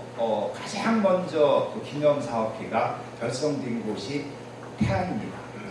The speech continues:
그러니까 천구백육십사 년으로 알고 있거든요. 어, 저는 이 정읍시가 가장 먼저 기념사업회가 결성됐는지 알았어요. 근데 정읍 같은 경우에도,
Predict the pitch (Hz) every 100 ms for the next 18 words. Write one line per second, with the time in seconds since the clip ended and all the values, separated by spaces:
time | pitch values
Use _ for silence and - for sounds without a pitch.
0 | - - - 208 - 180 175 165 160 156
1 | 151 - - - 117 139 123 - - 202
2 | 202 - - 143 - - 107 - 98 -
3 | - 73 - - - - - - - -
4 | - - 113 117 180 208 190 160 - -
5 | - - 143 - - 185 226 233 226 -
6 | 220 196 175 - - - - 233 202 175
7 | 170 - - 143 151 143 123 - 113 107
8 | 90 - - - 101 104 123 120 101 95
9 | 95 - - - - - - - 139 151
10 | 165 - 156 147 - 156 - 147 139 131
11 | 127 123 - 175